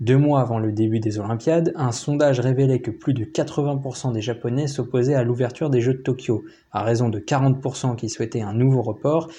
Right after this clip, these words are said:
et quarante-trois pour cent qui en appelaient à leur annula-, à leur annulation pure et simple. Mais les autorités japonaises et sportives ne bronchent pas.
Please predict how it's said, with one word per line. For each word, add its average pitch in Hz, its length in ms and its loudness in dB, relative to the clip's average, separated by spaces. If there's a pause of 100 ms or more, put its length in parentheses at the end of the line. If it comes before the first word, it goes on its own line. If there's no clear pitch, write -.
(220)
et 98 120 -8
quarante-trois 143 500 2
pour 110 160 -8
cent 165 220 -2
qui 135 120 -4
en 120 140 -2
appelaient 123 380 -2
à 123 80 2
leur 107 180 -2
annula-, 117 480 -2 (140)
à 120 100 0
leur 104 260 -4
annulation 143 540 0
pure 139 260 -2
et 120 40 2
simple. - 420 -10 (600)
Mais 151 80 6
les 170 140 8
autorités 160 420 4
japonaises 139 480 2
et 113 40 2
sportives 143 460 -2
ne 143 100 6
bronchent 127 340 2
pas. 98 180 -6